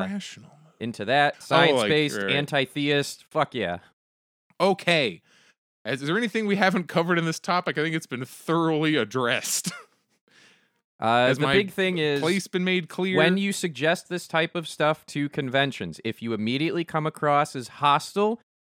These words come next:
Speaker 2: they tune you out. Why? Because people cry bully at, at conventions constantly. It really, like, you do have to suggest things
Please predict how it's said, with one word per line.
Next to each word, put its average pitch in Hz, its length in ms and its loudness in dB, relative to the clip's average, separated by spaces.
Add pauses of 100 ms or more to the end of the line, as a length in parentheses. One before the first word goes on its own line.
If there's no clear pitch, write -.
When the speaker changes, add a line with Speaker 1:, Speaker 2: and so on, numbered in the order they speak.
Speaker 2:
they 117 100 0
tune 170 400 0
you 175 180 2
out. 123 320 4 (320)
Why? 127 680 4 (280)
Because 131 320 -4
people 196 360 -2
cry 180 400 2
bully 135 480 0
at, 123 260 2
at 113 220 -4
conventions 113 840 -4 (240)
constantly. - 800 -2 (460)
It 107 200 -4
really, 175 380 2
like, 127 300 0 (580)
you - 80 -10
do 156 280 0
have 180 340 4
to 170 280 0
suggest 139 600 -2
things 190 420 -4